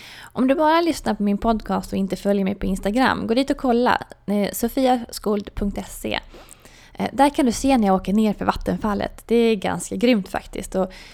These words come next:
jäkligt mycket högre uppifrån än vad det ser ut att vara nerifrån. Men hur som helst, det är grymt. Och när du gjort det, fundera över, vad är ditt vattenfall?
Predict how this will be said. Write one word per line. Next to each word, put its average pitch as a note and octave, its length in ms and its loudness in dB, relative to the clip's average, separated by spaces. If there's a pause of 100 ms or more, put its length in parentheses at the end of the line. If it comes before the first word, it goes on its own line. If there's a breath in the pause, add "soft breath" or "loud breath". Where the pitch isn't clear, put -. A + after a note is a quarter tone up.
(120)
jäkligt B3 560 -2
mycket G#3 280 2
högre G3+ 580 2 (100)
uppifrån A3 800 0
än G3 200 -2
vad G3 80 -2
det G3 60 -4
ser - 220 -2
ut G3+ 180 -2
att F#3+ 140 -6
vara G3 320 0
nerifrån. G#3 800 2 (440 loud breath)
Men C4 120 2
hur F4 120 8
som C#4 100 2
helst, F#3 200 2
det B3+ 60 4
är B3 40 6
grymt. - 380 0 (100)
Och - 200 -4
när C4 120 4
du C4+ 60 0
gjort E4+ 340 0
det, - 180 -2 (160)
fundera D4 680 0
över, - 220 -2 (140)
vad F4+ 160 2
är F4 100 2
ditt - 220 -2
vattenfall? - 640 -2